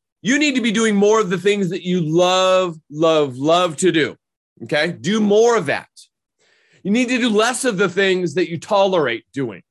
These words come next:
Okay. And then you need to eliminate in every way possible the things that you hate to do. Okay. My top three personal gifts, talents, vital functions is I love, love, love marketing.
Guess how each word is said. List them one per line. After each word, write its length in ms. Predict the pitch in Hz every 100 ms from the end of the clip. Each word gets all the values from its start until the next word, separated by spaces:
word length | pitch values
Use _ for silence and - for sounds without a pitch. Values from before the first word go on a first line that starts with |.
| _ _ _ _ _ _ _ -
Okay. 360 | 143 151 175 175 _ _ _ _ _ -
And 100 | 190
then 140 | 214
you 100 | 226
need 220 | 233 247
to 200 | 226 -
eliminate 840 | 202 208 220 269 269 196 160 151 - _ _ _ _ _ _
in 180 | 190 175
every 300 | 208 240 254
way 200 | 240 226
possible 720 | 170 208 196 190 160 139 139 _ -
the 80 | 180
things 260 | 240 254
that 100 | 247
you 140 | 247 269
hate 260 | 247 240
to 100 | 247
do. 400 | 240 302 277 - _ _ _ _ _ _ _ 175
Okay. 240 | 185 220 _ _ _
My 140 | - 226
top 240 | 269 233
three 160 | 220 214
personal 320 | 202 196 196
gifts, 220 | 180 175
talents, 340 | 185 185 190 151
vital 240 | 175 165
functions 440 | 165 180 180 170
is 360 | 180 226 233 - _ _ _ _
I 160 | 135 147
love, 460 | 147 156 160 165
love, 300 | 147 156 147
love 240 | 135 151 139
marketing. 480 | 139 127 123 98